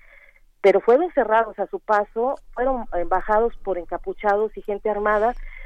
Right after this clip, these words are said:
y sin embargo los, los usuarios de esta unidad de Traspaís señalan que, pues, con ellos no se metieron y es una situación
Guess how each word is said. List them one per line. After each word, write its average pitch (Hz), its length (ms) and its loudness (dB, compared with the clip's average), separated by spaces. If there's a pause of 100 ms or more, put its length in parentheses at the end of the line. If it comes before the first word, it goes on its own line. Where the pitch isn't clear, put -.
(180)
y 285 120 -10
sin 208 160 0
embargo 226 360 4
los, 196 220 0 (140)
los 185 180 -10
usuarios 214 380 -2
de 214 60 -2
esta 208 180 -6
unidad 196 200 -2
de 214 80 -8
Traspaís 190 460 -4
señalan 202 360 -4
que, 180 280 -8
pues, - 140 -12
con 202 160 -4
ellos 247 160 0
no 240 100 -2
se 220 100 -6
metieron 196 480 0 (160)
y 190 200 -4
es 185 120 -8
una 202 140 -2
situación 185 540 -4